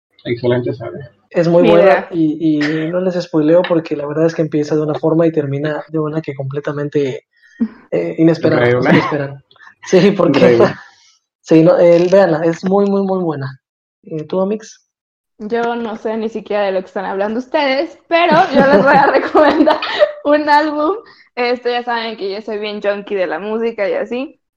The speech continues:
Speaker 3: Entonces, este, sí les voy a recomendar un álbum que la verdad no sé cómo se pronuncia el nombre del artista, pero el álbum se llama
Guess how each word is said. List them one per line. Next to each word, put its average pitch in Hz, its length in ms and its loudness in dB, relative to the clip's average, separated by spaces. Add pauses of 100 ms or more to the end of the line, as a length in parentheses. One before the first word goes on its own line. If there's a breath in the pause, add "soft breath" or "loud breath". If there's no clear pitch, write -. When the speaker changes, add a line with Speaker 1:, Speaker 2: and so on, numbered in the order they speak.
(120)
Speaker 3:
Entonces, 233 760 0
este, 208 640 2
sí 233 120 2
les 226 120 -2
voy 240 100 2
a 254 60 4
recomendar 226 380 -2
un 226 100 -4
álbum 262 320 -2 (1120)
que 240 100 4
la 226 120 8
verdad 233 240 4
no 254 100 -4
sé 269 140 0
cómo 247 240 -2
se 247 120 2
pronuncia 208 540 -4
el 214 140 -4
nombre 196 440 -4 (1200)
del 196 520 2
artista, 226 880 -2 (160)
pero 277 160 6
el - 80 6
álbum 285 200 0
se 285 120 4
llama 262 440 2